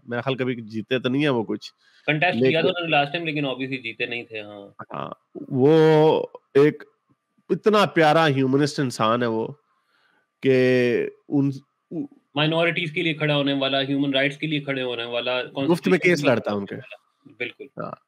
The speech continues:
Speaker 1: वो मुफ्त के उनके केस लड़ता है। मुझे, खैर, मैं उनको फॉलो नहीं कर रहा था कि उन्होंने क्या इसके ऊपर, क्योंकि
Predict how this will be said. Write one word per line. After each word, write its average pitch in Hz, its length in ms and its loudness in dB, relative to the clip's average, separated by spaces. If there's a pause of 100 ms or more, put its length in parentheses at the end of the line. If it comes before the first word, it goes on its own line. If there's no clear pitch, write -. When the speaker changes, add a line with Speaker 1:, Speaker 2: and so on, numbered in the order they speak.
(140)
Speaker 1:
वो 131 120 -2
मुफ्त 170 260 -2
के 202 100 4
उनके 180 200 2
केस 180 300 0
लड़ता 165 220 2
है। 160 60 2
मुझे, 170 200 4
खैर, 180 260 2
मैं 170 120 2
उनको 170 260 0
फॉलो 165 280 4
नहीं 214 120 -2
कर 190 160 4
रहा 170 100 4
था 160 100 2
कि 160 100 -2
उन्होंने 156 460 0 (540)
क्या 156 200 4
इसके 165 220 2
ऊपर, 156 220 0
क्योंकि 165 600 0